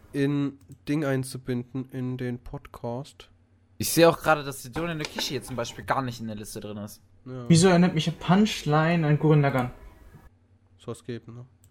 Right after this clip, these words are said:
Speaker 2: Wahrscheinlich wegen der Over-the-Topness. Es sieht so Hammer aus. Ganz ehrlich. Das wird mega.
Speaker 3: Na gut, äh, ja.
Speaker 2: Und
Speaker 3: Oh, der Dragon Ball Z-Film kommt ja April achtzehnter. Okay.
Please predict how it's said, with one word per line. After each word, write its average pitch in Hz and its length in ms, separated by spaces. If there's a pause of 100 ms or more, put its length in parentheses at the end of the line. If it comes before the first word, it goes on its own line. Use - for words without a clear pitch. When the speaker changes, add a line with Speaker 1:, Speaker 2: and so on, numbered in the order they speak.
(340)
Speaker 2:
Wahrscheinlich 127 420
wegen 120 160
der 113 80
Over-the-Topness. 110 760 (1500)
Es - 160
sieht 127 180
so - 360
Hammer 113 280
aus. 107 360 (260)
Ganz 120 220
ehrlich. 113 360 (1900)
Das - 160
wird 123 220 (360)
mega. 113 420 (800)
Speaker 3:
Na 254 100
gut, 190 340 (180)
äh, - 40
ja. 160 800 (460)
Speaker 2:
Und 262 100
Speaker 3:
Oh, 254 200
der 147 80
Dragon 160 200
Ball 160 100
Z-Film 165 380
kommt 147 280
ja 139 220
April 147 460
achtzehnter. 135 480
Okay. 208 300